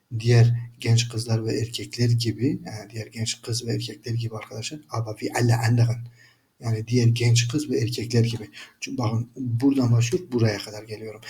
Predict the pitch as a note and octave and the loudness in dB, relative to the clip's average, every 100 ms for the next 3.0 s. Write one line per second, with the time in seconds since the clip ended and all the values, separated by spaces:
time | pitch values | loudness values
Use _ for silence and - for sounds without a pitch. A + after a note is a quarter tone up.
0 | - - - C3 C#3 B2+ C3 C3+ C3+ B2+ | -16 -16 -4 8 8 10 6 6 6 2
1 | A#2+ C#3 C#3+ A#2 - C3 B2+ - C3 B2+ | 4 2 2 0 -2 2 2 4 2 2
2 | - C3+ A#2 A#2 - C#3 A#2+ A2+ D#3 E3 | -2 -2 -2 -4 2 2 4 6 6 4